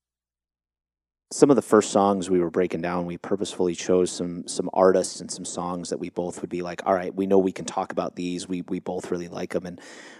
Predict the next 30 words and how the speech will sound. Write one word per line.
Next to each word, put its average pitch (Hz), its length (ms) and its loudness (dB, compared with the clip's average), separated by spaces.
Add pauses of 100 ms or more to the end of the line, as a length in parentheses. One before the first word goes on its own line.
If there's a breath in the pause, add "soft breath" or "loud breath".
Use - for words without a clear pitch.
to 113 100 8
have 113 220 8
you 107 140 8
share 101 600 8
an 101 140 -2
artist 101 480 4
in 92 80 0
Brandi 92 360 0
Carlile 92 500 2
that 85 160 -4
I 110 120 8
hadn't 92 380 0
listened 92 320 -2
to, 87 340 -2 (380 loud breath)
I 107 60 4
think 104 240 2
is, 90 360 4
uh, 87 380 -2
kind 117 220 6
of 117 100 6
a, 95 60 4 (140)
it's, - 340 2
it's 110 260 6
a 107 60 8
fun, 123 600 6 (760 soft breath)
it's 131 160 4
a 104 80 8
fun 123 420 6
challenge 135 760 2 (120)
as, 101 380 4